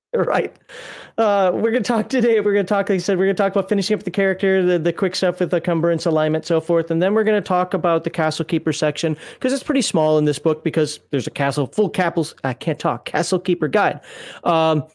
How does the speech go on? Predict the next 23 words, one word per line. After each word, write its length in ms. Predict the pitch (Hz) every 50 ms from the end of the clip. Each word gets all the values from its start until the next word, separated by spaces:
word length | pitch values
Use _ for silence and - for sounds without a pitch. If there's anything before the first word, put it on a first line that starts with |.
| _ _ -
and 100 | 185 185
then 240 | 208 202 196 185 185
next 280 | 196 214 214 - -
week 160 | 240 233 226 -
we'll 100 | 208 202
talk 220 | - 196 190 190
about 160 | 190 185 175
magic, 440 | 190 214 240 254 202 208 247 233 -
and 140 | 214 196 190
then 100 | 185 185
the 80 | 185
week 200 | 185 180 175 -
after 280 | 165 160 156 - - 160
we'll 140 | 151 151 147
talk 320 | - - 139 135 135 -
about, 480 | 139 123 - 123 123 127 123 - - 139
uh, 380 | 127 120 120 117 117 113 113 - -
combat. 400 | - 160 147 131 113 - - _ _ _ _ _ _ _ _ _ _ _ _ _ _ _ -
Uh, 280 | 123 120 113 113 113 113 - _ _ - _
and 140 | - 131 127
then 160 | 135 135 135
we'll 140 | 127 139 147
be 220 | 151 165 175 165